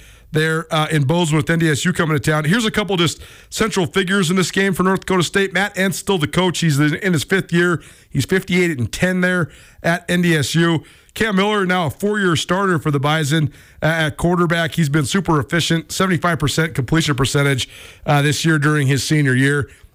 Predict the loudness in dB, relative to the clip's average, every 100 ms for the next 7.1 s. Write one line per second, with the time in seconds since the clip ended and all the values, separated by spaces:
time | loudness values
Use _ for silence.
0 | -4 -2 0 -2 -2 0 -2 0 0 0
1 | 0 0 0 0 0 0 0 0 0 -2
2 | 0 -2 0 0 2 0 -2 -12 -20 _
3 | -2 0 2 0 0 2 2 2 0 -8
4 | _ _ _ _ _ _ -2 2 2 0
5 | -2 -6 -18 -20 -6 -2 0 2 2 2
6 | 2 2 -2 0 0 0 0 2 2 2